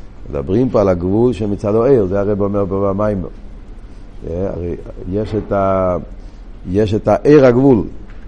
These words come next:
כן? יש את העיר של לפני הצמצום, יש את העיר שאחרי הצמצום.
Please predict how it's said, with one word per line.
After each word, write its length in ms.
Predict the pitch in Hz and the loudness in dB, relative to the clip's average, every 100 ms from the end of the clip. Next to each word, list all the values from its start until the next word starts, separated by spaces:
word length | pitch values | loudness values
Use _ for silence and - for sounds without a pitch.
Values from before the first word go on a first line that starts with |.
| - - - - - - - - - | -16 -14 -16 -14 -16 -16 -16 -16 -12
כן? 200 | - 92 95 - - - | -6 -6 -6 -12 -14 -6
יש 200 | 90 101 | -2 0
את 140 | 101 104 | 0 0
העיר 260 | 95 113 | 2 4
של 180 | 98 85 90 | 2 0 -2
לפני 240 | 107 113 | -2 -2
הצמצום, 540 | 117 - 127 120 131 | -4 -2 -6 -4 -4
יש 180 | 117 107 | -2 -2
את 120 | 120 | -2
העיר 220 | 123 120 127 | 0 2 0
שאחרי 440 | 98 127 113 107 | 2 0 0 -2
הצמצום. 480 | 90 - 80 73 | -2 -4 -8 -10